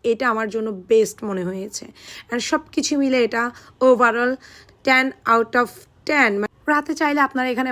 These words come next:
বারবিকিউ করে খেতে পারেন। আর এখানে বসার জন্য সুন্দর স্পেস আছে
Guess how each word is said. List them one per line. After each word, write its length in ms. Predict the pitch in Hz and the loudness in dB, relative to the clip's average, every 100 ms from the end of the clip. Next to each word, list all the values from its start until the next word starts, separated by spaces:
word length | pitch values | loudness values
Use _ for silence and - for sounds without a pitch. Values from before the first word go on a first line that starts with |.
| 226 | -2
বারবিকিউ 360 | 226 214 254 240 | -2 -2 -2 0
করে 120 | 247 240 277 | 0 -2 -2
খেতে 160 | 262 240 | -6 -4
পারেন। 260 | 247 233 233 240 226 | -4 -2 -4 -2 -2
আর 80 | 220 - | -2 -6
এখানে 200 | 226 254 220 | -4 -4 -4
বসার 240 | 220 208 254 | -6 -4 -4
জন্য 120 | 262 254 | -2 -2
সুন্দর 200 | - 254 262 247 - | -2 -2 -2 -4 -4
স্পেস 300 | 247 247 247 247 | 0 0 0 -4
আছে 180 | 233 | 0